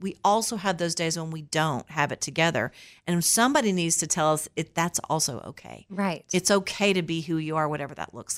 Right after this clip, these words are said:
Speaker 1: like. And that means sometimes you're on your A game and sometimes you're a hot mess. That's all okay. That's who we all are. We're, we're in such a, you know, we're, there are women who are really championing being yourself,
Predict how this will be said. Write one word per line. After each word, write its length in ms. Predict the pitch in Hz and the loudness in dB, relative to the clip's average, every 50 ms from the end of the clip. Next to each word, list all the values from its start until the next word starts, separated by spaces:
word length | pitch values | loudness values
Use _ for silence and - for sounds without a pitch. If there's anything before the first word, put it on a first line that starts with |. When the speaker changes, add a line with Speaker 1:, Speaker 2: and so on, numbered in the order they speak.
| - - | -10 -12
Speaker 1:
like. 200 | - - _ - _ _ _ _ _ _ - | -16 -18 _ -20 _ _ _ _ _ _ -2
And 120 | 160 170 | 2 4
that 120 | 170 160 170 | 4 4 4
means 200 | 180 175 170 - | 4 2 4 2
sometimes 560 | - 202 185 185 185 - 185 175 170 165 156 | 2 2 0 0 0 0 2 2 2 2 2
you're 160 | 165 165 - - | 0 -2 -2 0
on 220 | - 190 185 185 170 | 2 2 4 4 4
your 120 | 170 165 | 4 2
A 180 | - - 156 156 | 2 0 -2 -2
game 240 | 151 151 143 139 143 | -2 -4 -6 -6 -8
and 140 | 147 147 | -6 -4
sometimes 460 | 147 - 156 151 151 156 127 143 151 - | -2 -2 0 -2 -4 -6 -8 -10 -10 -12
you're 140 | 117 117 | -12 -12
a 60 | 113 - | -12 -12
hot 280 | - - - - - | -6 -4 -4 -4 -4
mess. 380 | - 107 - - - - - - _ - - - _ _ _ - - | -8 -12 -8 -4 -2 -2 -2 -2 _ -14 -20 -20 _ _ _ -8 0
That's 400 | 151 165 160 160 - - - - - | 2 4 4 4 4 0 0 0 4
all 220 | - 160 156 151 135 | 6 6 6 6 4
okay. 340 | 113 - - - - - - - | 0 -2 -4 -12 -12 -8 -2 2
That's 220 | 160 165 - - | 2 4 4 2
who 100 | - 170 | 0 0
we 160 | 151 147 127 - | 0 0 -2 2
all 240 | - 143 143 135 120 | 2 4 4 4 2
are. 160 | 87 71 - - - - _ | 0 -2 -4 -8 -14 -18 _
We're, 240 | - 165 175 165 165 - | -2 0 0 0 -2 -8
we're 340 | - 160 165 170 170 165 160 | -14 -6 -4 0 0 0 0
in 220 | - - 160 165 160 | 0 -2 -6 -8 -4
such 280 | - - 170 156 - | -4 -4 -4 -4 -4
a, 140 | 160 147 - - _ _ _ _ _ - | -4 -6 -6 -6 _ _ _ _ _ -8
you 80 | 165 | -8
know, 300 | 151 139 127 131 120 - _ _ _ _ _ _ _ _ _ _ _ _ _ _ _ - | -6 -6 -6 -6 -8 -12 _ _ _ _ _ _ _ _ _ _ _ _ _ _ _ -10
we're, 340 | 165 170 165 160 156 - - - | -6 -2 0 0 0 -2 -2 -6
there 200 | - 160 175 170 | -6 -2 2 4
are 180 | 175 180 190 185 | 6 6 6 6
women 300 | 170 170 165 165 156 156 | 4 2 0 0 0 -2
who 120 | 165 170 | -2 -2
are 140 | 151 156 160 | -2 -4 -4
really 260 | 151 160 160 156 156 | -4 -4 -4 -4 -4
championing 600 | 151 - - 143 147 147 147 147 139 147 143 151 | -4 -6 -8 -6 -8 -8 -8 -8 -8 -8 -8 -6
being 380 | 147 151 147 143 143 147 147 - _ _ _ _ | -4 -4 -4 -4 -4 -6 -8 -12 _ _ _ _
yourself, 840 | _ 69 113 151 156 156 147 - - 151 139 143 147 170 - - - | _ -18 -12 -8 -6 -4 -2 0 2 4 4 4 4 4 0 -4 -16